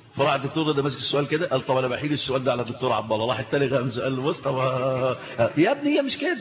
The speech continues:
هي، هي القضية كده، هي القضية مش كده. اللي بيحسبها كده ده مش فاهم،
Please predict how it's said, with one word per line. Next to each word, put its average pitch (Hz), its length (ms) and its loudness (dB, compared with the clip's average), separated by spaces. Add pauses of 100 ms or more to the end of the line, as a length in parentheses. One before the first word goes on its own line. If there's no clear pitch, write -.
(720)
هي، 254 280 4
هي 214 140 2
القضية 226 380 0
كده، 165 340 0 (420)
هي 196 100 4
القضية 214 340 0
مش 208 180 0
كده. 220 160 2
اللي 175 120 0
بيحسبها 190 360 0
كده 202 140 0
ده 190 80 0
مش 185 160 -2
فاهم، 156 240 4